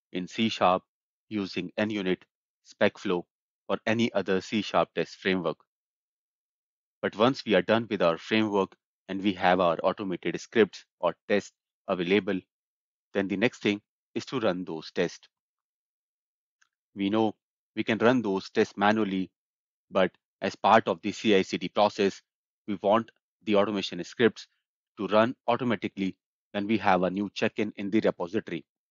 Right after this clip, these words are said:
or daily scheduled builds, which runs mostly at night. So once we start our day,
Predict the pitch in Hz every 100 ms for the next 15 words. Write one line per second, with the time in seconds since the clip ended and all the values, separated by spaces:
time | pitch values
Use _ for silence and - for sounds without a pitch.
0 | _ _ _ _ _ _ _ 98 95 95
1 | _ - 120 123 131 - 87 95 90 110
2 | 101 90 - _ _ - 98 - 101 101
3 | - - _ - 113 - 123 117 92 -
4 | 92 82 80 _ _ _ _ _ _ _
5 | _ _ _ _ - 104 110 135 - 107
6 | 95 - 120 117 92 92 92 107 98